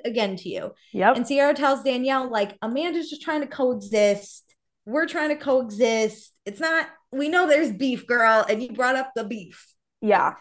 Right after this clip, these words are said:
Speaker 1: Which I, I want the beef to be brought up, but not like this.
Speaker 2: But by the actual parties of it.
Speaker 1: Yes. So Lindsay says, "No,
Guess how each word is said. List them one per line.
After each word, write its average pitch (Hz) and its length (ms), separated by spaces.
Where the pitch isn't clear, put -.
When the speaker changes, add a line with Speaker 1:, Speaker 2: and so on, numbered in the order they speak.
Speaker 1:
Which 370 200
I, 330 380
I 285 120
want 330 300
the 277 80
beef 220 360
to 247 80
be 208 120
brought 190 260
up, 175 200
but 202 140
not 226 180
like 190 220
this. 214 200
Speaker 2:
But 285 140
by 359 200
the 349 140
actual 311 400
parties 277 560
of - 240
it. - 280
Speaker 1:
Yes. - 460
So - 360
Lindsay 339 460
says, 185 560
"No, 208 220